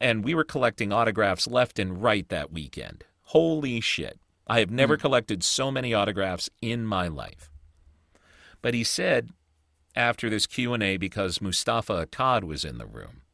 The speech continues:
Speaker 1: and they were judging a Scream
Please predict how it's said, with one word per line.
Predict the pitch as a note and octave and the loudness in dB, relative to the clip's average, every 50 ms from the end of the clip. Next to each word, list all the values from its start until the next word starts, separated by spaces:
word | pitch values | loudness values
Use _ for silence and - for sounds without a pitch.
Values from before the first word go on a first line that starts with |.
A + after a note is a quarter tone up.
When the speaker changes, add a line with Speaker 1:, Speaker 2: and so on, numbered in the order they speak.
| _ _ _ _ - - - - - - - _ | _ _ _ _ -20 -20 -20 -20 -20 -20 -10 _
Speaker 1:
and | - F2+ F2+ D#2 | -2 -2 0 2
they | G#2 A#2 B2 | 2 2 2
were | B2 A#2 A2 A2 A2+ A2 G#2 G2+ F#2+ F#2 F#2 F2+ F2 D#2+ E2 E2+ - - - D#2 E2+ E2+ | 2 2 4 4 4 4 4 4 4 2 2 0 0 -2 -4 -6 -8 -12 -16 -16 -16 -12
judging | - - A2 A#2+ B2 A2+ - A#2 G#2+ F#2+ | -6 -2 0 2 2 2 0 0 0 0
a | F2+ E2+ D2+ | 0 0 0
Scream | - - - - - - C3+ D#3 E3 D#3+ D3 B2+ A2+ G#2 F#2+ E2+ | 0 0 0 0 -2 -4 -2 0 0 2 2 2 0 0 0 -2